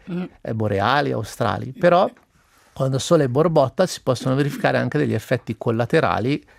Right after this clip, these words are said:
Speaker 2: come tempeste magnetiche sulla Terra.
Speaker 1: A proposito di questo, eh, dal pubblico chiedono:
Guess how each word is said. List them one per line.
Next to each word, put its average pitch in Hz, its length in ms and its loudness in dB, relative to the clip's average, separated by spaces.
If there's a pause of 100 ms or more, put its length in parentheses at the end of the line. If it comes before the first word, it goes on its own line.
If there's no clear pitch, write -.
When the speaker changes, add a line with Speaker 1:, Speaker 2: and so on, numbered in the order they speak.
(220)
Speaker 2:
come 127 500 2
tempeste 120 640 0
magnetiche 123 580 0
sulla 107 240 -4
Terra. 120 420 -2 (260)
Speaker 1:
A 190 80 -4
proposito 254 520 0
di 185 120 0
questo, 170 800 -2
eh, 175 300 -2
dal 175 200 -2
pubblico 214 520 0
chiedono: 160 640 -2